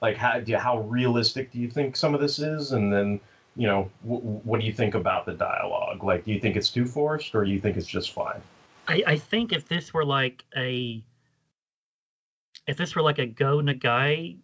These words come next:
Speaker 2: anime, like, when Amuro gets beat up, like, he would immediately, like, you know, get his demon face and eviscerate those two guys, right? Like, it would just, you know, like,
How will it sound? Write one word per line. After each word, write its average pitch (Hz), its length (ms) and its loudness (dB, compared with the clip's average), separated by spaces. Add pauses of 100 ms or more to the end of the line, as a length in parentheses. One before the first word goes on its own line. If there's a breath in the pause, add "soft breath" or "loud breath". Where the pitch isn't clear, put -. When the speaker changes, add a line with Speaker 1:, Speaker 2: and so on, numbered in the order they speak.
(300)
Speaker 2:
anime, 175 560 -2
like, 131 420 -2 (360)
when 143 180 0
Amuro 147 420 2
gets 147 220 -4
beat 139 240 0
up, 151 260 0
like, 120 160 2
he 139 160 0
would 135 180 2
immediately, 123 580 0
like, 117 300 0 (360 soft breath)
you 131 100 -2
know, 113 300 2 (680)
get 156 160 2
his 143 180 0
demon 139 280 2
face 135 500 0
and 123 340 -2
eviscerate 117 720 0
those 107 180 -2
two 113 140 -4
guys, 104 560 0
right? 113 320 0
Like, 110 240 -4
it 127 80 -4
would 113 120 -6
just, - 340 -8 (260 loud breath)
you 127 120 6
know, 123 200 2
like, 143 240 0